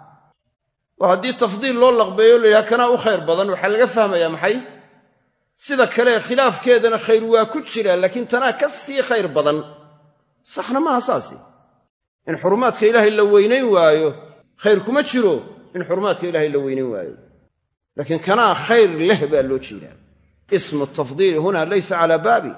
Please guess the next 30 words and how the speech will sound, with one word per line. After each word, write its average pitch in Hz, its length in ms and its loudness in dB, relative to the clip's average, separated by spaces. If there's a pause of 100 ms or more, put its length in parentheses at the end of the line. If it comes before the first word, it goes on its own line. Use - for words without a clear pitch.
(300)
Ismu 147 240 -8
tafdiilku 147 460 -4
halkan 156 280 -2
baabkiisii 131 480 -6
maaha. - 160 -20 (760)
Mujarrad 180 360 0
alwasfi 180 420 -4
baa 202 140 0
laga 208 160 -2
tilmaamaya. 185 480 -8 (800)
Wa 147 100 0
qaala 185 280 2
tacaala, 196 460 2
Allah 165 240 2
waxa 160 260 0
uu 151 80 -6
yidhi, 139 200 -6 (100)
"Waman 190 260 0
yucaddim 196 600 2
ku 240 100 -4
kastoo 226 480 2
weyneeya 196 520 4 (680)
shacaa'ir 175 680 2
Allah, 160 420 2 (180)
shacaa'irta 151 560 -4
Ilaahay 151 380 -2
iyo 135 140 -6
calaamaadka 143 640 -4
diinka 139 400 -8
Ilaahay, 143 380 -2